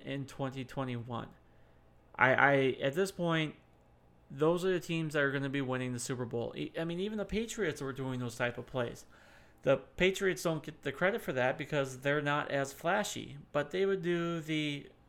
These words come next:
flea flicker type of plays, and they would go for it on fourth downs. And Belichick is the ones who, or pretty much they're the ones who pretty much started that, and the m-, certain media types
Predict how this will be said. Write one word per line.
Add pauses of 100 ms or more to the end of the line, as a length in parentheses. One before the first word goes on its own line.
(160)
flea
flicker
type
of
plays,
and
they
would
go
for
it
on
fourth
downs. (600)
And (180)
Belichick
is
the
ones
who,
or
pretty
much
they're
the
ones
who (220)
pretty
much
started
that, (580)
and
the
m-,
certain
media
types